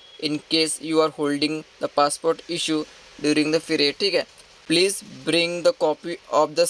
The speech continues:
same along with five recent passport size color photo." तर मित्रांनो, तुम्हाला या ठिकाणी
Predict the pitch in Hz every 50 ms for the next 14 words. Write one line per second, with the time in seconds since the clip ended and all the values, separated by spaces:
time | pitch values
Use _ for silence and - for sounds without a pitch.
0 | - - 175 165 165 160 - - - 147 151 151 156 160 165 160 156 165 175 -
1 | - - - 147 156 160 160 156 156 - - 170 185 285 - - 156 147 139 -
2 | - 160 160 151 - - 156 156 165 - - 160 156 147 147 - 147 143 - 127
3 | - - - - - - - 156 160 147 156 165 165 170 156 165 165 165 160 165
4 | 190 339 - _ _ - - - - 151 151 156 160 160 175 180